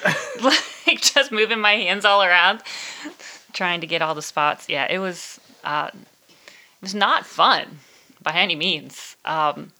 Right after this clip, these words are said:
but it was one of those things that was really necessary, and no one was doing it,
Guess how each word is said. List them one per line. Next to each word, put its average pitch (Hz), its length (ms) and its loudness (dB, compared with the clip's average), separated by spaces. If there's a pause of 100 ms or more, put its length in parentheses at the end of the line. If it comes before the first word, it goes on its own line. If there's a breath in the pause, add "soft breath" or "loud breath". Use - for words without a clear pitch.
(380)
but 175 100 -4
it 185 40 0
was 185 120 -2
one 180 100 -2
of 180 60 -6
those 170 220 -4
things 185 300 0
that 165 160 -2
was 156 360 -12 (720 loud breath)
really 277 320 -4
necessary, 247 680 0
and 175 100 -4
no 175 140 2
one 247 140 2
was 220 160 -6
doing 208 320 0
it, 165 260 0